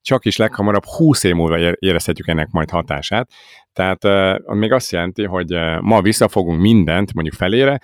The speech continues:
akkor is csak nagyjából kétezer-negyven és ötven között várhatunk valamilyen eredményt, hogy akkor valóban ezek a hőösszegek akkor, ö,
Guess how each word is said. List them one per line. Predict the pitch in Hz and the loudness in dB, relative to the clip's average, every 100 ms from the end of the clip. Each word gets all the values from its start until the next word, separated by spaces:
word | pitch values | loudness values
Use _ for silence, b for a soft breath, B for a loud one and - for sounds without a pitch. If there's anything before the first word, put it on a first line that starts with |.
| B | B
akkor | - 127 98 | -6 -4 0
is | 110 - | -2 0
csak | 113 104 | -4 -2
nagyjából | 98 92 85 85 | 0 0 0 0
kétezer-negyven | - 110 95 90 87 82 80 78 76 76 - 98 107 90 92 87 87 - | 0 2 2 2 2 0 0 0 -2 -6 -6 -2 0 0 -2 -2 -4 -8
és | - 87 | -8 -2
ötven | 104 - 80 | -2 -2 -4
között | - 90 82 | 0 0 0
várhatunk | - 101 92 95 92 85 | 2 2 2 0 -2 0
valamilyen | 95 87 85 | 0 0 0
eredményt, | 98 90 80 107 123 | 0 0 2 0 2
hogy | 104 | 2
akkor | 92 - 85 - B B - | 2 0 -2 -4 B B -2
valóban | 104 101 92 | 2 2 2
ezek | 92 92 | 0 0
a | 95 | 0
hőösszegek | 98 123 95 80 - 82 82 - | 6 6 6 2 -2 -2 -2 -2
akkor, | 85 87 82 | -2 0 0
ö, | 80 78 | 0 -2